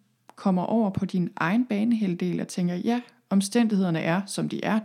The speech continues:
Det kan godt være, at andre folk opfører sig som idioter. Det gør de jo nogle gange. Og, øh, det er selvfølgelig irriterende, men hvordan har jeg været i det? Har jeg, øh,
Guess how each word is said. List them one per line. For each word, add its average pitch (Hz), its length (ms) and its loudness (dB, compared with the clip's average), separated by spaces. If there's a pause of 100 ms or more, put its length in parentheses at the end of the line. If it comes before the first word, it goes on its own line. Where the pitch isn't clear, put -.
Det 220 120 2
kan 202 80 0
godt 190 200 0
være, 170 140 0
at 156 140 -2
andre 185 180 0
folk 165 280 -6 (120)
opfører - 340 -4
sig - 160 -10
som - 240 -8 (100)
idioter. 180 500 -2 (440)
Det - 100 -20
gør 190 140 2
de 240 100 0
jo 214 100 4
nogle 185 240 4
gange. 160 380 0 (920)
Og, 180 300 8
øh, 160 520 4 (180)
det 220 320 6
er 190 80 2
selvfølgelig 202 540 2
irriterende, 175 680 2
men 180 180 6
hvordan 185 340 4
har 202 180 -2
jeg 175 260 0
været 165 340 0
i 165 140 -4
det? 165 160 -2 (480)
Har 185 240 -4
jeg, 156 460 -2
øh, - 280 -4